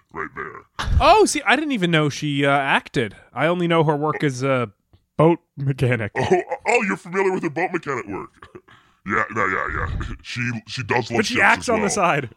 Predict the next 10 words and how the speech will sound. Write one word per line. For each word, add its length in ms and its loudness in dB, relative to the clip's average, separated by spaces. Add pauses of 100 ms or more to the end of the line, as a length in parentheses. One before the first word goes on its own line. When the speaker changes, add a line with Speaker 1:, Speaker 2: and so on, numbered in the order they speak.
(500)
Speaker 1:
Yeah, 100 2
she 140 -8
does 180 -2
a 60 -2
little 220 -4
acting, 460 -4
and, 320 -6
uh, 480 -4
yeah. 280 -2 (300)
Is, 140 -8